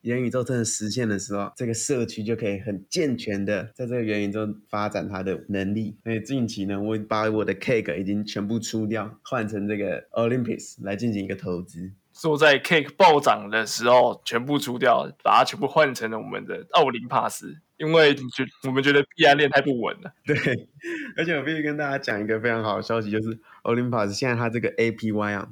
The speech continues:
Speaker 1: 年回报率高达了七千五百趴。
Speaker 2: 七，我靠，七千五百趴！你说七十倍的年化，天哪！
Speaker 1: 没错，你放在里面，假设它不降，那当然它一定会降啊。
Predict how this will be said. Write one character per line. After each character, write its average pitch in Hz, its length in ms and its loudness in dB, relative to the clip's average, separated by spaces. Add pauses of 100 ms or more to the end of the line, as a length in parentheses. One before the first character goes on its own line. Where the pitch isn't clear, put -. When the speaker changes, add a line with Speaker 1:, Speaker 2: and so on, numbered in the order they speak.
(180)
Speaker 1:
年 117 280 0
回 110 240 0
报 127 200 0
率 123 220 -4
高 113 240 0
达 95 240 -2
了 85 240 -2
七 120 380 0
千 117 480 -2
五 101 220 -10
百 98 200 -4
趴。 95 440 -8 (200)
Speaker 2:
七， 170 460 0 (880)
我 202 60 6
靠， 170 160 0 (200)
七 214 360 4
千 208 320 4
五 190 40 4
百 143 160 8
趴！ 143 400 4
你 151 80 -14
说 180 360 0
七 226 340 4
十 156 220 0
倍 160 240 8
的 127 200 6 (280)
年 135 180 4
化， 135 460 6
天 151 180 2
哪！ 131 320 2
Speaker 1:
没 104 140 -8
错， 110 340 -8 (120)
你 120 280 -2
放 160 160 -2
在 156 100 4
里 123 140 0
面， 113 340 -2 (120)
假 127 200 0
设 160 140 0
它 165 140 0
不 127 120 -6
降， 135 220 -2
那 170 80 2
当 170 140 0
然 143 100 2
它 143 140 0
一 113 100 0
定 127 160 0
会 117 160 0
降 107 160 -4
啊。 69 100 -12